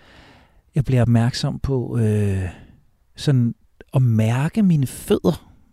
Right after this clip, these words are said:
på en eller anden måde. Ja, det lyder syret. Øhm, jeg aner ikke, hvad det her betyder med det. Hvad det her, det giver mig. Øhm, jeg får lidt sådan en filmisk opmærksomhed på mig selv også.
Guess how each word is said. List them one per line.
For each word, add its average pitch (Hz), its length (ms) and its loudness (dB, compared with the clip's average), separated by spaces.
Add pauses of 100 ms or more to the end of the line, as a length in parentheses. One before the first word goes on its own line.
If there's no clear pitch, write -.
(180)
på - 120 -6
en 104 80 -4
eller 107 120 -4
anden 92 160 -4
måde. 87 240 -6 (460)
Ja, 110 100 -6
det 113 120 0
lyder 101 200 -2
syret. 101 440 -6 (1080)
Øhm, 104 600 0 (680)
jeg 147 180 0
aner 160 360 2
ikke, 151 100 -2
hvad 151 100 2
det 147 100 0
her 147 140 0
betyder 156 420 -4
med 147 160 2
det. 147 80 0 (360)
Hvad 135 200 0
det 147 120 2
her, 143 120 2
det - 240 -2
giver 156 240 0
mig. 147 140 0 (1160)
Øhm, 117 1000 2 (720)
jeg 135 100 2
får 143 180 0
lidt 160 120 2
sådan 160 180 6
en 151 100 4
filmisk - 920 -2
opmærksomhed 147 840 -2
på 147 120 -4
mig 135 160 -2
selv - 300 -6
også. - 420 -4